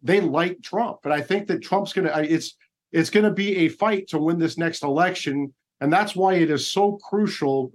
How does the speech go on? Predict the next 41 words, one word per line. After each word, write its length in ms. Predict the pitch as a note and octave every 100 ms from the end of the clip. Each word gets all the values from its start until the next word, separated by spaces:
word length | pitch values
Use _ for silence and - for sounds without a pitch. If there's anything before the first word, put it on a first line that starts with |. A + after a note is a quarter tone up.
| -
If 140 | D3+
Trump, 240 | - A3+ D#3+
if 140 | -
you, 120 | E3 D#3+
if 200 | D#3+ E3
you 120 | F3+
concede 380 | E3+ - A3 E3+
that 100 | -
Trump's 280 | G3 G3+ -
gonna 140 | F#3+
be 140 | E3
the 100 | D#3+
nominee, 400 | D#3+ E3+ E3 F3
it's 180 | D3+ C3
why 160 | E3+ F3
it's 160 | D3+
so 420 | - F#3+ G#3+ A3 - _ _ _
crucial 580 | - B3 A3 F#3 F3 E3
for 140 | D#3+
Republicans, 760 | D3 C#3 G3+ G#3 G#3 G#3 G3 F3
conservatives, 720 | E3+ D#3+ G3 G3+ F#3 F#3 D#3
independents, 680 | F#3 F#3 F3+ F3+ F#3 F3+ - - _ -
even 280 | G3 A3+
right-thinking 720 | E3+ E3 F#3+ F#3+ G3 F#3+ F3 C3
Democrats 600 | E3 F#3 F3+ D#3 D3+ -
to 80 | C3+
start 280 | - F3+ F3
to 100 | D3+
rally 380 | C#3 D#3 E3
behind 400 | E3 D3 D#3 D#3
President 440 | - D#3+ C3 D3 -
Trump, 380 | - F3+ - - - _ -
because 340 | D#3+ F3 D#3+
this 200 | D3 E3
election 580 | E3 D#3 E3 E3 - D3+
is 120 | C#3
so 240 | - D#3 D3
critical 460 | - D3+ - D3+
for 200 | - C3
our 100 | A#2+
country. 500 | - B2+ A#2 C#3 C3